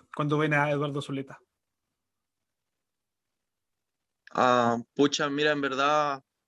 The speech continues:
Speaker 2: yo soy un boxeador que, que siempre va al frente. Eh, no sé, eh, también si toca boxear, pelear hacia atrás, igual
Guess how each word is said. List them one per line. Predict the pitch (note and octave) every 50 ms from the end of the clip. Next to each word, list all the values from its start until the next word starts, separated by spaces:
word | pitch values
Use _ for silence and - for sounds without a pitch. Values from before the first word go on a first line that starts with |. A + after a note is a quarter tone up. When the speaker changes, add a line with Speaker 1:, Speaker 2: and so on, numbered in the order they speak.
| _ _ _ _ _ _ _
Speaker 2:
yo | -
soy | - - D3+ D3
un | D3+
boxeador | D3 D3 - - - C#3+ C#3+ C#3 -
que, | - D#3+ D#3 D3+ C#3+ C#3 C#3 C#3 C3+ C3 A2+ - _ _ _ _ _ _ _ _ _
que | - C#3 C3
siempre | - - C#3+ C#3 - D#3+ D3
va | C#3+ C#3+
al | D3 -
frente. | - - C#3+ D3+ E3 E3+ D3+ - _ D#3 D3+ D3+ D3 C#3+ - _ _ _ _ _ _ _ _ _ _ _ _ _
Eh, | - C3 C#3 C3+ C3+ C3+ C3 C3 B2+ B2+ B2+ B2 B2 A#2+ A#2 - _ _ _ _ _ _ _ _ _ _ _ _ _ _ _ _ _ _ _ _ _ _ _ _ - - - D#3+ - - - -
no | C#3 C#3 C3
sé, | - - D#3+ D#3+ D#3 D3 C3+ -
eh, | - C3+ C3+ C3+ B2+
también | - C3 B2+ B2+ C3+ D3+ D#3 D#3+ D#3+ D#3 D3+ D3 -
si | - - - C3+
toca | C#3 C#3+ C#3+ D3 D3+
boxear, | D3+ D3 C#3 - - - D3+ D3 D3+ D#3 - _
pelear | D3 C3+ C#3+ D3 D3
hacia | C#3+ - - C#3
atrás, | A#2 C#3 C#3+ D3 D3
igual | C#3+ C#3 D3 D#3+ E3+ E3 D#3 D3 C#3 C3+ C#3